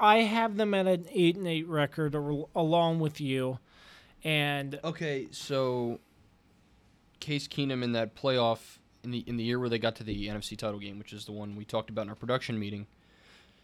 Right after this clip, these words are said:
Speaker 2: he had twenty-two touchdowns and seven picks in twenty seventeen.
Speaker 1: Jeez.
Speaker 2: So Kirk Cousins played better than he did.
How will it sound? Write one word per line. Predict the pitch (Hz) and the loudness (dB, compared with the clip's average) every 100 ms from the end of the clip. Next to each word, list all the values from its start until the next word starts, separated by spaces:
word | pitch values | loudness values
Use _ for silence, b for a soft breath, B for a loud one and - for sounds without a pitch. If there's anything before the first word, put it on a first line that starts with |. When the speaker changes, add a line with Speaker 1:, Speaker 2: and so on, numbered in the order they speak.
| b | b
Speaker 2:
he | 131 131 | -4 -2
had | 123 - | 0 -2
twenty-two | - 135 170 - | -4 -2 -2 -4
touchdowns | 175 139 117 - 104 107 | -4 -4 -4 -8 -8 -8
and | 110 | -10
seven | 107 - 101 | -8 -6 -6
picks | 98 - - - - - | -8 -12 -12 -12 -14 -14
in | - | -16
twenty | - 104 | -12 -12
seventeen. | 107 - 69 - - - _ | -12 -12 -14 -14 -16 -18 _
Speaker 1:
Jeez. | - - - - - - _ b b b | -18 -16 -16 -18 -20 -20 _ b b b
Speaker 2:
So | - 139 | -4 -2
Kirk | - 220 | 4 4
Cousins | 220 180 151 | 6 6 4
played | - 135 117 | 0 0 2
better | 139 185 190 | 8 10 10
than | 113 120 | 6 2
he | 160 | 2
did. | 123 71 | 2 -2